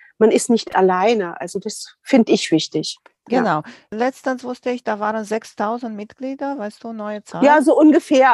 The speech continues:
Speaker 1: also
Speaker 2: Mhm.
Speaker 1: etwas unter sechstausend. Es ist natürlich schwierig, gerade zu Corona-Zeiten diese Mitgliederzahlen zu behalten.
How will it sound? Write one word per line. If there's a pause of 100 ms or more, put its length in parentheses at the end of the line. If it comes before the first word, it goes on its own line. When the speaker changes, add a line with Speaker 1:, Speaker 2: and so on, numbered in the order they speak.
Speaker 1:
also
Speaker 2:
Mhm.
Speaker 1:
etwas
unter
sechstausend. (400)
Es
ist
natürlich
schwierig,
gerade
zu
Corona-Zeiten
diese
Mitgliederzahlen (180)
zu
behalten.